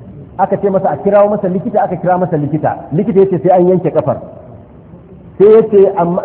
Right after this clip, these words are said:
sai likita ya ce to in kana so zan baka wani ruwa ka sha. In ka sha sai hankalinka ya gushe sai a yanke kafar taka. Sai ce yanzu akwai, yanzu ita ta abin nan kai ashe wawa ne? Ka bani abin da hankali na zai gushe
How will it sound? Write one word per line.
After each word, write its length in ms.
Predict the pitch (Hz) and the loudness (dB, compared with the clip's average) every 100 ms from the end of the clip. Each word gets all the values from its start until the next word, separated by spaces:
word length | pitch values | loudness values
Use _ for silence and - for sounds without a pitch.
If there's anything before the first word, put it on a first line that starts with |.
| 180 | 0
sai 120 | 202 | 2
likita 220 | 214 202 | 2 0
ya 60 | 190 | -2
ce 120 | 190 | -2
to 140 | 175 180 | -6 -6
in 80 | 196 | -4
kana 220 | 208 185 | -4 -4
so 340 | 190 190 180 180 143 | -2 -2 -2 -4 -2
zan 140 | 196 | 0
baka 260 | 175 175 170 | 2 0 0
wani 400 | 156 165 165 165 - - - | -2 0 -2 -6 -10 -20 -6
ruwa 320 | 143 170 165 170 | 0 4 4 2
ka 80 | - | -2
sha. 180 | 135 127 - - - - - | -4 -4 -6 -18 -20 -20 -10
In 120 | 175 185 | -6 -4
ka 120 | 190 | -4
sha 320 | 185 185 185 - - - | 0 2 0 -2 -12 -6
sai 80 | 165 | -4
hankalinka 480 | 175 160 151 151 | -2 0 0 0
ya 60 | 139 | -2
gushe 340 | 127 196 180 165 | -2 -2 -4 -2
sai 80 | 180 | -2
a 100 | 143 | 0
yanke 300 | 131 127 123 | -2 -4 -8
kafar 220 | - - | -8 -8
taka. 260 | 110 101 95 - - - - - - - - - | -8 -10 -12 -20 -20 -20 -20 -20 -20 -20 -20 -10
Sai 100 | 165 | -8
ce 80 | 165 | -4
yanzu 400 | 147 135 131 131 | -4 -2 -2 0
akwai, 640 | 143 151 - 170 185 190 - | 0 0 0 2 2 2 0
yanzu 360 | 139 131 165 170 165 175 | -2 -2 -4 -4 -6 -6
ita 160 | 175 | -4
ta 220 | 165 156 147 - 139 | -2 -2 -2 -10 -8
abin 220 | 139 156 | -4 -2
nan 120 | 170 139 | -2 -2
kai 100 | 175 | -2
ashe 220 | 151 - | -2 0
wawa 340 | 175 175 180 196 | 2 4 4 2
ne? 120 | 196 143 - - - - - - | 0 -8 -14 -20 -20 -20 -16 -4
Ka 80 | 139 | 2
bani 240 | 170 202 | 4 4
abin 220 | 170 165 | 2 0
da 80 | 190 | 0
hankali 320 | 175 185 180 | 0 0 0
na 140 | 185 190 | 2 2
zai 160 | 180 | 2
gushe 260 | 175 180 196 | 0 0 -2